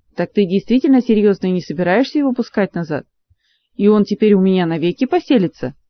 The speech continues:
Мы-то с ним наивно надеялись, что ты не можешь вышвырнуть человека из дому среди зимы,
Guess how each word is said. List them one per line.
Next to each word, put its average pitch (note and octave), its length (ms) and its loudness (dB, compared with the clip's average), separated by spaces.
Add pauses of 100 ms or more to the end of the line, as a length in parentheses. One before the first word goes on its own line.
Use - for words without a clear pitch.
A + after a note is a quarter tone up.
(180)
Мы-то F#3 300 -2
с - 100 -8
ним F#3 220 0
наивно E3+ 380 -2
надеялись, E3+ 480 -4
что - 160 -8
ты F#3 140 -4
не F3+ 100 -2
можешь D#4+ 380 -4
вышвырнуть F3+ 500 -4
человека F3 500 -4
из D3+ 120 -8
дому A#3 240 2
среди F#3+ 360 -2
зимы, A3 380 2